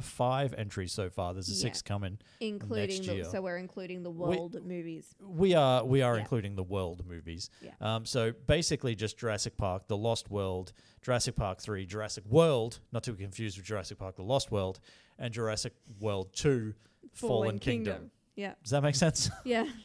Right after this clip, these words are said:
Speaker 2: I
Speaker 1: Excellent.
Speaker 2: suppose.
Speaker 1: There's the Sam Neill ones, and then there's the bloody, uh,
Speaker 2: Um,
Speaker 1: Chris
Speaker 2: Chris
Speaker 1: Pratt
Speaker 2: Pratt.
Speaker 1: ones.
Speaker 2: Yeah.
Speaker 1: What do you reckon?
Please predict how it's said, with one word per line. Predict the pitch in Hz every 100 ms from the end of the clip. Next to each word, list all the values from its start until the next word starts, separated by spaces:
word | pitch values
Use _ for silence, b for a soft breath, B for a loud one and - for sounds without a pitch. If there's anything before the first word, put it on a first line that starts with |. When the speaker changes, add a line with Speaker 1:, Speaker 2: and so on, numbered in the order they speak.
| _ _ _ B B B B B B
Speaker 2:
I | 123
Speaker 1:
Excellent. | - 113 -
Speaker 2:
suppose. | 262 262 208 220 320
Speaker 1:
There's | - 117
the |
Sam | 107 175 180 170
Neill | 143 139
ones, | 135 127 127 131 - b b
and | - 117
then | 113 110
there's | 104 101
the | 107
bloody, | 95 101 104 98 92 - 120
uh, | 98 95 95 95
Speaker 2:
Um, | -
Speaker 1:
Chris | 107 104 104
Speaker 2:
Chris | 127 107
Speaker 1:
Pratt | - 95
Speaker 2:
Pratt. | -
Speaker 1:
ones. | 78 73 - - -
Speaker 2:
Yeah. | 202 - - _ _ _ _ _ _ - - -
Speaker 1:
What | 123
do | 135
you | 101
reckon? | 95 87